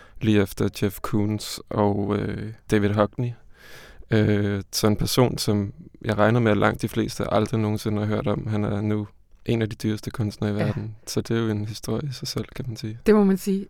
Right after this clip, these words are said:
Speaker 2: Og det blev solgt på det traditionsrige auktionshus Christie's endda.
Speaker 1: Det gjorde det nemlig. Det har, det her salg med digital kunst er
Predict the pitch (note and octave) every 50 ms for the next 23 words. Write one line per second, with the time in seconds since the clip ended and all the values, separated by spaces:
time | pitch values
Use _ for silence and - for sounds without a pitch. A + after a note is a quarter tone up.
0 | - - - A#3+ - B3+ A#3 G3 G3 G3 - - C4+ C4+ - - - - C4 A3
1 | E3 - - - - _ _ _ - G#3 F3+ D#3 E3 - - - - - F3+ D#3+
2 | F3+ D3+ - - - B3 A#3 - G3 - - - G#3+ G3 F#3 E3+ E3+ F3+ E3+ -
3 | - - - _ - - F3+ E3 - - - A#3 A#3+ - A3 - - - - A#3
4 | F#3+ G3+ - - - - C4 B3+ - - - C4+ A#3 - G#3+ F#3 E3 E3 E3+ -
5 | - - - - - B2 - C3 A2+ A2+ A#2 A#2 A#2 A2+ A2 A2+ A2+ A#2 A#2 -
6 | - - _ - _ - - - - - A#2 G#2+ G#2+ A2+ A2+ G#2+ A2 A2 A2 G#2
7 | - - - - _ - A#2+ B2+ A#2+ A2+ - - A#2+ A#2+ A#2 - A#2+ A2+ A2+ A2+
8 | A2 - - A2+ A2 - - - A#2+ A2 - - - - - A2+ A2 G#2+ G#2 G#2